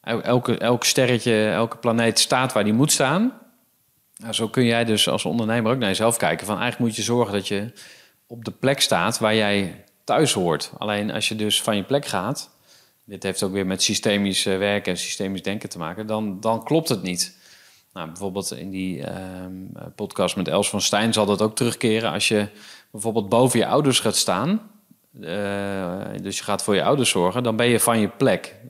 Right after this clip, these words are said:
Dan, eh, eh, eh, floot de energie niet meer, dus dan sta je niet op je plek.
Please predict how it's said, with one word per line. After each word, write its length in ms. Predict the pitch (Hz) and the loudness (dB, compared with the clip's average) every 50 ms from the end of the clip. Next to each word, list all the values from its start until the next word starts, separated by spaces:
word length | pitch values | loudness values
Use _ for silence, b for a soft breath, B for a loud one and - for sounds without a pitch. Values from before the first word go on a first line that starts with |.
| - | -16
Dan, 480 | 98 98 92 101 101 101 98 95 73 57 58 | -14 -12 -8 -8 -6 -6 -6 -8 -10 -10 -10
eh, 120 | 80 101 | -10 -10
eh, 880 | 98 95 _ _ _ _ - 113 92 - - - 95 95 95 95 92 92 | -12 -14 _ _ _ _ -20 -20 -20 -20 -20 -20 -18 -16 -14 -14 -14 -16
eh, 60 | 92 - _ _ _ _ _ _ _ _ _ _ _ _ _ 95 95 95 95 95 95 _ - - - 76 78 | -18 -20 _ _ _ _ _ _ _ _ _ _ _ _ _ -20 -20 -20 -20 -20 -20 _ -20 -20 -20 -20 -12
floot 500 | - - - 131 127 123 123 120 - 120 | -8 -4 -2 0 2 2 2 0 0 0
de 60 | 110 | 0
energie 400 | 76 80 117 123 110 101 117 139 | 2 2 2 2 0 2 2 2
niet 180 | 160 160 151 127 | 2 2 0 -2
meer, 200 | 123 123 139 151 | -2 -2 -2 -2
dus 160 | 147 127 - | -2 -2 -2
dan 140 | 123 110 104 | -2 -2 -2
sta 280 | - - - 117 113 | -4 -4 -2 -2 -2
je 100 | 113 107 | -2 -2
niet 160 | 107 107 - | -2 -4 -4
op 80 | 104 - | -6 -10
je 60 | 104 92 | -12 -10
plek. 360 | - 131 113 90 - - | -4 -2 -2 -2 -4 -6